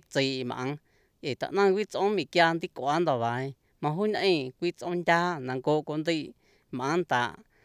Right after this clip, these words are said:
Nó kì hô có bí quả, kì chọn hôn nông. Đồ hôn nà, nà ta kì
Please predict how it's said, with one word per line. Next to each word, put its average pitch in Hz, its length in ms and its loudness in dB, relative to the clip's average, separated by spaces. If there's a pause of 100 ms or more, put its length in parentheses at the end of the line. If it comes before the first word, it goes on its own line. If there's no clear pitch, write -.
(240)
Nó 143 100 -4
kì 131 100 -4
hô 151 200 2
có 147 120 -4
bí 180 120 -2 (100)
quả, 151 360 4
kì 139 120 -10
chọn 147 180 -2
hôn 151 140 -4
nông. 139 320 -4 (280)
Đồ - 160 -8
hôn 175 220 2
nà, 165 160 -2 (580)
nà 160 160 0
ta 147 120 -4
kì 127 140 -6